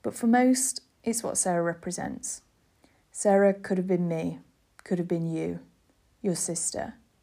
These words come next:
your auntie, your cousin, your mum, your friend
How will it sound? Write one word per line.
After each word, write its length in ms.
your 200
auntie, 540
your 120
cousin, 520
your 140
mum, 400
your 140
friend 540